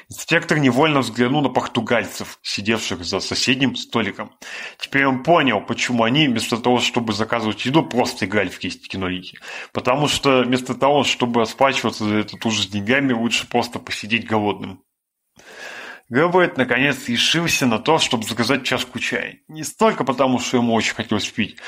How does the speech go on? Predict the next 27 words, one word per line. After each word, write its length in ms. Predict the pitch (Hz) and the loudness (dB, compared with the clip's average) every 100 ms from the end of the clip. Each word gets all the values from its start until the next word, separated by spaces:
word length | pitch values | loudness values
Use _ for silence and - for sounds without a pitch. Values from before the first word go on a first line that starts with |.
| - - | -14 -4
Просто 200 | 165 - | -2 2
подумал, 500 | 131 127 151 123 101 | 2 4 4 2 0
что 180 | - - | -2 0
если 300 | 117 127 127 | 2 2 2
он 100 | 123 | 2
будет 200 | 120 113 | 2 2
сидеть 240 | - 123 113 | 2 0 0
просто 220 | 104 - | -6 0
так, 220 | 147 123 | 0 0
без 160 | 107 107 | -6 -2
еды, 220 | 117 143 | 0 -2
то 220 | - 120 | 0 2
этот 240 | 110 107 110 | 2 -2 -2
мрачный 340 | 117 - 98 | -2 -2 -4
официант 380 | - - 123 - | -2 0 0 -2
решит 240 | - - | -4 -2
его 100 | 110 | -2
выгнать. 460 | 104 117 107 92 107 | -2 -2 -2 -4 -4
Мол, 200 | 107 95 | -2 -2
зачем 420 | 95 - 165 139 | -2 0 0 0
вы 100 | 117 | -4
тут 220 | - - | -6 -8
сидите, 440 | - 113 113 - 104 | -8 -6 -6 -4 -6
если 200 | - 117 | -6 -10
ничего 160 | 104 | -12
не 60 | 95 | -12
заказываете? 580 | 98 104 95 110 - | -4 -4 -4 -10 -18